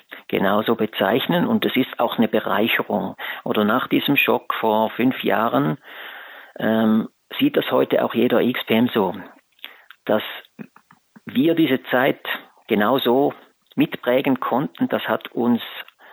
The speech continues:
alle sehr bereichert. Ich glaube, wir haben unseren Rucksack an Fähigkeiten sowas von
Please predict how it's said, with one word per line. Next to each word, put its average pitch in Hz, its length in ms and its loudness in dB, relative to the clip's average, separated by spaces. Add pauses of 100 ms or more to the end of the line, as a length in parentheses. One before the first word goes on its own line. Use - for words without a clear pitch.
alle 113 260 0
sehr 107 140 0
bereichert. - 600 -6
Ich - 160 -10
glaube, 113 260 -2
wir 113 120 0
haben 113 300 2
unseren 107 380 0
Rucksack 135 520 -2
an 113 120 0
Fähigkeiten 107 800 0 (360)
sowas 123 360 0
von 113 320 2